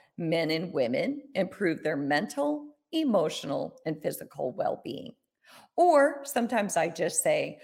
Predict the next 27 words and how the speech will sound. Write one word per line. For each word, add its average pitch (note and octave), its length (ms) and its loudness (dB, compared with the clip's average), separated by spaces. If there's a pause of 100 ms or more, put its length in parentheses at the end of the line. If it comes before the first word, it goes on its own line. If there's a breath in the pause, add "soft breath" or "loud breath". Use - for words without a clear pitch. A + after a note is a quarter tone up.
(160 loud breath)
"I G3 100 -2
help A#3+ 340 -4
men E3 240 -2
and D#3+ 180 -6
women D#3+ 460 -4 (280 loud breath)
get F#3 220 6
healthy E3+ 400 -2
from E3 240 -2
the D3+ 240 -8
inside D3+ 640 -4 (120)
out." - 460 -8 (540 soft breath)
Whatever D4 460 4
you A#3+ 260 0
want E3+ 320 -2
to - 140 -2
say, A#2+ 480 0
you G#3+ 100 -2
could A3+ 220 -4
say, E3+ 420 -2
"I G3+ 320 2
empower G3+ 1040 -2 (220 loud breath)
men E3+ 260 2
and F#3 180 -4
women E3 380 -2
to - 160 -8
get - 200 -4
strong." - 600 -8